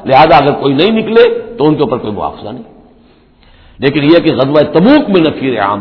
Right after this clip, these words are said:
تھی کہ ہر صاحب ایمان کا نکلنا ضروری ہے۔ حرض المؤمنین علی القتال ان یکن منکم عشرون صابرون،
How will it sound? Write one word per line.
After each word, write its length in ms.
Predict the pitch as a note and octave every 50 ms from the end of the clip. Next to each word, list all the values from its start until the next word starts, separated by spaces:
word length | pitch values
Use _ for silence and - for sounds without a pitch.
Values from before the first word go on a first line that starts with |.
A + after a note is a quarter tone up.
| G#2 -
تھی 80 | A2+ A2+
کہ 100 | - G#2
ہر 260 | - - - A#3+ C4+ B3+ - - F#3
صاحب 280 | E3 E3 E3 D#3 D3+ D3
ایمان 380 | C#3 C3 B2+ B2+ B2+ C3 C3 A2+
کا 60 | - A#2+
نکلنا 440 | B2 A#2 - G#2+ A2+ A2 G#2 G2+
ضروری 360 | F#2+ F#2 F#2+ F2+ E2 D2+ D2+ D#2+
ہے۔ 220 | - - - _ _ _ _ _ _ _ _ _ _ _ _ _ _ _ _ _ _ _ _ _ _ _ _ _ - - E3
حرض 220 | G3 A#3 A#3+ A#3
المؤمنین 580 | A3 A#3+ A#3+ A3+ A3 A3 A3 A3 A3 A3+ A3 A3+
علی 140 | A3 A3 A3
القتال 480 | G#3+ G#3+ G#3 - G3 G#3 A3 A3+ A3 A3+ -
ان 100 | G#3+ A3+
یکن 360 | A3+ G3+ F#3 - E3+ F#3+ F3
منکم 300 | D#3+ E3 E3 - E3+ E3
عشرون 300 | D3 C3+ - - D3+ E3+ E3 D3+ C3 -
صابرون، 500 | A#2+ A#2+ A2 G#2+ G#2+ A#2+ C3 C#3 C#3